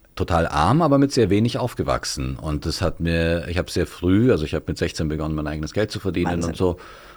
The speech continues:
Speaker 1: hab, war sehr früh sehr selbstständig, g-, und diese, ich, dieser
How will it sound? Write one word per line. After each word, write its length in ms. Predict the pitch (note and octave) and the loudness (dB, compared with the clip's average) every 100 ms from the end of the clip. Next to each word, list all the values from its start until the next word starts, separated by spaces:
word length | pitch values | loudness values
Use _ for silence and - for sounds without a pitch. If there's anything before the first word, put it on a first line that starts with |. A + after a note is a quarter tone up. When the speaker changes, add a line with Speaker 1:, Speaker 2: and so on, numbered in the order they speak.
| - | -4
Speaker 1:
hab, 360 | D#2 D2+ - | -2 -2 -4
war 180 | D#2 D2+ | -2 0
sehr 140 | E2 D#2 | 0 0
früh 240 | F#2 G2 | 2 2
sehr 140 | E2 | 2
selbstständig, 800 | D2+ G2+ - G2+ F2+ F2+ F2+ - F2 | 0 -2 -2 -2 0 0 0 -4 -10
g-, 100 | - | -10
und 1000 | G#2 F2 D#2+ D#2 D2 - - G1+ F2 F2 - | -10 -10 -8 -10 -12 -12 -14 -12 -4 -4 -2
diese, 460 | - E2+ F#2 F2 F2 | 0 2 4 4 4
ich, 240 | E2 F2 D#2+ | 0 -6 -8
dieser 420 | E2+ E2 D#2 E2+ | -8 -4 -2 0